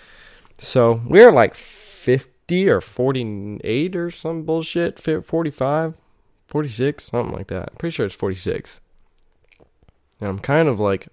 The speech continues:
not, we're what, five months in? It's fucking June fourth. And I said to myself,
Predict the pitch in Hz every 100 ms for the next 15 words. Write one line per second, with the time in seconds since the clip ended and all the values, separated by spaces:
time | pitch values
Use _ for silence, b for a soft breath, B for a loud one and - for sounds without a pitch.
0 | - 101 95 98 104 - - 107 101 98
1 | - - - - 95 92 110 127 131 -
2 | 160 160 147 - 131 - 156 143 110 92
3 | 92 113 143 160 165 - B B - 127
4 | 127 - - - _ b b b b b
5 | b b b b b - 110 101 107 -
6 | 139 123 139 135 - 127 127 123 -